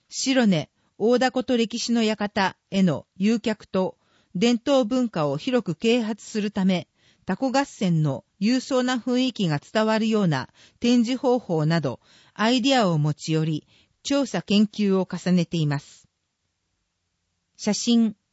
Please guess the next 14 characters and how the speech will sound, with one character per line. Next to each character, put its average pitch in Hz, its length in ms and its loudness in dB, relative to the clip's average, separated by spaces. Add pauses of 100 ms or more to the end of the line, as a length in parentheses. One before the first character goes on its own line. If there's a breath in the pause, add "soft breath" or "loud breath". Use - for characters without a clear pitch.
(480)
写 - 180 -4
真 254 280 2
の 254 100 4
説 226 320 -2
明。 202 320 4 (880)
白 262 400 0
根 170 240 2 (140)
大 233 180 4
凧 254 240 0
と 240 140 0
歴 226 240 -2
史 - 120 -4
の 214 100 4
館、 190 520 0